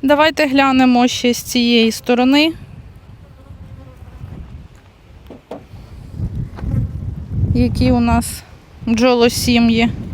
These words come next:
Загалом, з якої сторони, не знаю вам показати. В цілому, в середньому, всі сім'ї у нас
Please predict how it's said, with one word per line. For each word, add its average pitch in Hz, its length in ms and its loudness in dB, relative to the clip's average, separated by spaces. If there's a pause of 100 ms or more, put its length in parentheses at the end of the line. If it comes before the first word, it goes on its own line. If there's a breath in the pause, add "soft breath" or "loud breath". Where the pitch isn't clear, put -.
(800 loud breath)
Загалом, 294 640 4
з 247 80 0
якої 277 320 2
сторони, 269 460 4
не 262 140 6
знаю 240 320 2
вам 240 140 4
показати. 277 640 2
В 254 120 -8
цілому, 320 640 4
в 262 60 -2
середньому, 294 680 2
всі 285 420 0
сім'ї 262 540 0
у 233 80 0
нас 233 380 -2